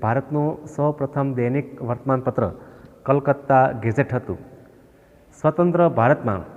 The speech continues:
યુનાઇટેડ ન્યૂઝ ઓફ ઇન્ડિયા નામની એક કંપની સ્થાપવામાં આવી. તેનું કાર્ય સમાચાર આપવાનું છે. સત્યાવીસ ઓગસ્ટ ઓગણીસો ને સડતાલીસમાં પ્રેસ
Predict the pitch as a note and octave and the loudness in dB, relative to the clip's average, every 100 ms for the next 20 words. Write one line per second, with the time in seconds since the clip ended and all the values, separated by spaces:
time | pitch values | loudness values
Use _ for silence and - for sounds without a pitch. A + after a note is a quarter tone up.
0 | - - - C3 C#3+ D3 D3 C#3+ C#3+ - | -20 -20 -12 -4 0 0 2 0 -2 -16
1 | - A#2+ A#2 - B2+ C#3+ C3+ - - C3+ | -12 -12 -12 -4 2 2 2 -10 -4 -2
2 | - - C3+ C3 C3+ B2 F#2+ - B2+ B2+ | -2 -8 -6 -2 2 2 2 -6 -4 -2
3 | C3 C#3 C3+ B2+ C3 - B2 B2 C#3 C3+ | -2 -4 -6 -8 -8 -6 -6 -4 -6 -4
4 | B2 - B2 A2 F#2+ F#2 - - - - | -8 -4 -4 -2 -4 -6 -14 -20 -20 -20
5 | _ C3+ C#3 C3+ A#2+ B2 C3+ C3+ D3+ - | _ -2 0 2 2 4 6 4 2 -8
6 | - C3 B2+ C3+ C#3+ C#3 A#2+ - B2+ C3 | -10 -6 -2 0 0 0 -2 -2 -2 -2
7 | B2 - E2 - - - _ _ _ _ | -6 -10 -12 -14 -20 -20 _ _ _ _
8 | _ D3 D3 D#3+ D#3+ - C3+ B2+ D3 - | _ -4 0 2 2 0 -2 2 2 0
9 | - - - C#3 D3 D3 F#3 - - - | -12 -14 -8 -4 0 2 0 -4 -14 -6
10 | C3 C3 D3 C#3+ - F#2+ - - - - | -6 2 2 2 -4 -6 -6 -18 -20 -20
11 | - - - - - _ - - - D3 | -20 -20 -20 -20 -20 _ -20 -20 -2 0
12 | D#3+ | 0